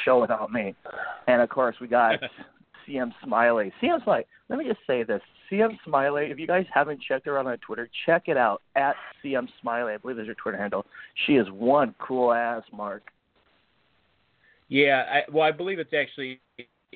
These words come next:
Speaker 2: at Smiley, uh, Baby Boo, I believe is how you say her Twitter handle.
Speaker 1: Well,
Speaker 2: Um,
Speaker 1: well, if, if you
Speaker 2: but
Speaker 1: go
Speaker 2: yeah,
Speaker 1: onto our
Speaker 2: definitely give
Speaker 1: Twitter
Speaker 2: her,
Speaker 1: page,
Speaker 2: if you
Speaker 1: go
Speaker 2: search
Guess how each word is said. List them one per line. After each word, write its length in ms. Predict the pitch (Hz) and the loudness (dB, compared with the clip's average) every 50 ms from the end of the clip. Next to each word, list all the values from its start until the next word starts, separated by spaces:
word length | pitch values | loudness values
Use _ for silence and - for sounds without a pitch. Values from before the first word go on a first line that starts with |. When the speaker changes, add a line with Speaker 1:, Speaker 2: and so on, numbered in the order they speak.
| _ _ _ _ _ _ _ _ _ _ _ _ - - 123 120 | _ _ _ _ _ _ _ _ _ _ _ _ -18 -18 -10 -10
Speaker 2:
at 720 | 127 123 127 127 123 123 123 123 131 131 131 131 131 - - _ _ _ _ - | -6 -6 -4 -4 -2 -2 -2 -2 0 0 0 0 -2 -4 -12 _ _ _ _ -16
Smiley, 540 | - 117 120 123 120 120 123 120 117 113 110 - | -6 0 2 4 4 4 2 0 -4 -6 -6 -8
uh, 360 | 92 104 104 104 104 104 98 - - - _ _ _ _ _ - 90 | -6 -4 -4 -4 -2 -2 -2 -2 -4 -8 _ _ _ _ _ -20 -4
Baby 340 | 90 110 113 113 113 120 117 | -2 0 0 0 0 -2 -4
Boo, 380 | 107 104 107 110 110 117 127 135 - _ - | -2 -2 -2 0 0 -2 -4 -6 -12 _ -8
I 80 | 104 | -8
believe 340 | 101 - 110 113 113 113 117 | -6 -6 -4 -4 -4 -4 -6
is 120 | 110 107 107 110 _ _ | -6 -10 -16 -20 _ _
how 80 | 110 | 0
you 180 | 104 104 113 110 - _ | 0 0 -2 -6 -10 _
say 120 | - 110 104 | -2 0 0
her 240 | 107 110 107 107 - - | 0 -2 -6 -8 -10 -4
Twitter 240 | - 117 - 104 104 | -6 -6 -4 -4 -4
handle. 400 | 104 107 104 104 110 120 127 - _ - - - | -2 -2 -2 -2 -4 -6 -8 -8 _ -20 -6 0
Speaker 1:
Well, 160 | - 180 180 165 | 2 2 4 4
Speaker 2:
Um, 280 | 95 98 95 95 92 | 4 4 4 4 4
Speaker 1:
well, 120 | 98 - - | 2 0 0
if, 120 | 175 156 | -2 -6
if 80 | _ - | _ -8
you 60 | - | -2
Speaker 2:
but 140 | 101 107 101 | -2 0 2
Speaker 1:
go 80 | 120 | 4
Speaker 2:
yeah, 160 | 120 110 101 | 4 6 4
Speaker 1:
onto 20 | - 107 120 | 4 2 2
our 60 | 113 | 0
Speaker 2:
definitely 220 | - 180 - 110 | 0 -2 -4 -4
give 160 | 98 113 110 101 | -2 -2 -2 0
Speaker 1:
Twitter 80 | 117 | 0
Speaker 2:
her, 60 | 117 110 | 0 0
Speaker 1:
page, 80 | 110 | -2
Speaker 2:
if 60 | 107 131 | -4 -6
you 100 | 143 - | -6 -4
Speaker 1:
go 80 | 190 190 | 2 2
Speaker 2:
search 120 | 147 131 | 2 2